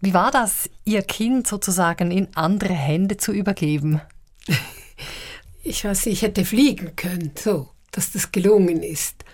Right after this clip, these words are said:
Speaker 2: Es war ein unglaubliches Gefühl, einfach das zu erleben. Dass
Speaker 1: Also
Speaker 2: das
Speaker 1: nicht schwierig?
Speaker 2: N-, nein, nein, im ersten Moment einfach nur fliegen. Das, was ich hier installiert habe, dieses Institut in Sexualtherapie, und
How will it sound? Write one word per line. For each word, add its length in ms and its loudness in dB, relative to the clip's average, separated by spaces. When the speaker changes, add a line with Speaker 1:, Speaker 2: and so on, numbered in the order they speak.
Speaker 2:
Es 80 -10
war 140 -4
ein 160 -2
unglaubliches 920 -2
Gefühl, 500 0
einfach 360 -4
das 200 -6
zu 140 -6
erleben. 480 -4
Dass 160 0
Speaker 1:
Also 140 4
Speaker 2:
das 100 4
Speaker 1:
nicht 220 2
schwierig? 560 -2
Speaker 2:
N-, 100 -12
nein, 560 0
nein, 280 0
im 160 -2
ersten 320 0
Moment 400 0
einfach 340 -4
nur 160 0
fliegen. 540 2
Das, 320 -2
was 160 -2
ich 140 -4
hier 340 0
installiert 680 -2
habe, 240 -4
dieses 480 -10
Institut 800 -6
in 120 -4
Sexualtherapie, 1080 -2
und 100 -4